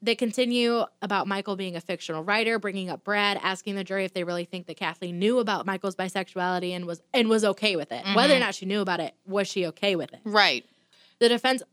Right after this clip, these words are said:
Speaker 1: gives their closing statement on whether or not the state has proven beyond reasonable doubt the, with proof that fully satisfies and entirely convinces the jury that Michael beat Kathleen in that stairway.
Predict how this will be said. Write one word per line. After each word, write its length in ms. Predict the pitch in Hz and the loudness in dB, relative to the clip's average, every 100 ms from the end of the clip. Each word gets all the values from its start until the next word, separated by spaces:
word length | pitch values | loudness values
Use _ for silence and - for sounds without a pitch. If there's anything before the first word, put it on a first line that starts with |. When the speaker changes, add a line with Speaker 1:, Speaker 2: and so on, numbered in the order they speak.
| _ - | _ -8
Speaker 1:
gives 220 | 233 214 | -4 -4
their 240 | 196 220 220 - _ _ _ _ _ | 0 0 0 -4 _ _ _ _ _
closing 300 | - 220 208 196 | -2 0 0 -2
statement 540 | 208 196 202 190 185 _ | -2 0 0 -2 -4 _
on 280 | 190 185 185 | -2 0 0
whether 260 | 185 196 196 | -2 0 -2
or 60 | |
not 160 | 185 - | -2 -6
the 80 | 185 | -8
state 240 | - 185 | -4 -4
has 100 | 196 | -6
proven 340 | - 202 196 | -4 -2 -2
beyond 300 | 196 190 180 180 | -2 -2 -2 -2
reasonable 340 | 185 185 180 | -6 -4 -6
doubt 280 | 180 175 175 | 0 0 0
the, 200 | 180 180 - | -6 -8 -8
with 220 | 202 190 | -8 -6
proof 260 | - 226 226 | -2 -2 -2
that 180 | 196 - | -8 -4
fully 220 | 226 226 | 2 2
satisfies 600 | 214 214 208 190 196 202 | 2 -2 -2 -2 -2 -2
and 100 | 190 | -4
entirely 480 | 165 - 196 208 202 | -8 -2 0 0 -2
convinces 440 | - 175 196 190 175 | -6 -6 -6 -8 -12
the 100 | 170 | -6
jury 260 | 190 190 | -2 -2
that 120 | 185 175 | -2 -2
Michael 340 | 185 196 214 | -2 0 -4
beat 320 | 175 196 - | -4 -6 -6
Kathleen 640 | - 175 170 - 170 165 170 | -6 -4 -4 -8 -12 -12 -14
in 160 | - 165 | -14 -10
that 200 | 151 - | -10 -12
stairway. 460 | - 147 107 107 | -12 -10 -10 -18